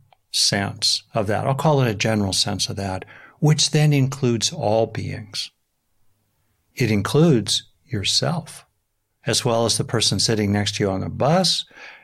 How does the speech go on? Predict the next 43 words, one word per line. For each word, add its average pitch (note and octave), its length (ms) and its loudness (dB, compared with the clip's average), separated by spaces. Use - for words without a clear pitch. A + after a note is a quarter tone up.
I - 40 0
mean, A#2+ 140 2
there A#2+ 60 4
are A2+ 40 0
different C3+ 300 2
sorts D3 300 2
of G#2+ 60 0
relationships. G#2 920 0
We G#2+ 80 -4
have G2+ 240 -2
appropriate G#2 480 -4
boundaries F#2+ 420 -2
and G2 100 -2
all F#2+ 120 -2
the G2 80 -2
rest B2 260 0
of G#2+ 80 -2
that, F#2+ 240 -2
but A#2+ 140 0
it's, A#2 240 0
it's C3 220 -2
a C#3+ 40 4
more C3 160 4
nonspecific A#2+ 1200 0
kind A2 360 -2
of G2 240 -4
goodwill, G2+ 760 -2
uh, G2 160 0
that G#2 240 2
encompasses A2 720 0
all B2+ 200 2
beings. F#2 540 -4
And B2 160 2
in B2 100 4
the G#2+ 120 4
resting B2 500 2
of F2+ 120 0
it, F#2+ 260 0
uh, A2+ 240 0
no C#3 140 4
one's E3 280 6
left C3+ 240 0
out, E3+ 260 -2